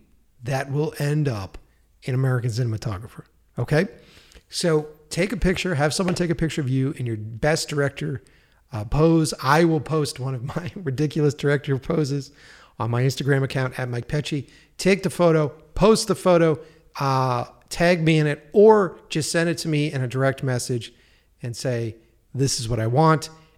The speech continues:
And head on over to G Style. So that's G style U S A dot com. Go to the tracksuit session, section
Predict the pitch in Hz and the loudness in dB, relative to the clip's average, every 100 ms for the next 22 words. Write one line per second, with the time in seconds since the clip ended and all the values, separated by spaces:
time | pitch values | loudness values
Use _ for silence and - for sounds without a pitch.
0 | - 143 - 160 214 233 214 175 135 135 | -8 -8 -4 -2 0 0 2 2 2 0
1 | 123 - - - 135 120 - _ _ - | -4 -8 -10 -6 -4 -4 -10 _ _ -8
2 | - 156 175 - 123 95 - 113 107 104 | -2 0 0 -2 -4 -6 -10 -10 -10 -10
3 | 120 123 160 110 - _ _ _ - - | -6 -2 -2 -4 -10 _ _ _ -10 -4
4 | 135 127 95 - _ - 117 156 165 160 | -2 -2 -4 -10 _ -12 0 2 2 2
5 | 131 107 127 135 - 123 117 104 - _ | -2 -2 0 0 -2 -4 -4 -6 -12 _
6 | _ - 143 180 170 - 175 170 170 147 | _ -4 0 2 0 -2 0 0 0 -4
7 | 131 - 120 - 110 104 - _ - - | -6 -4 -4 -4 -8 -10 -14 _ -10 -6
8 | 135 - 104 101 | -4 -4 -6 -8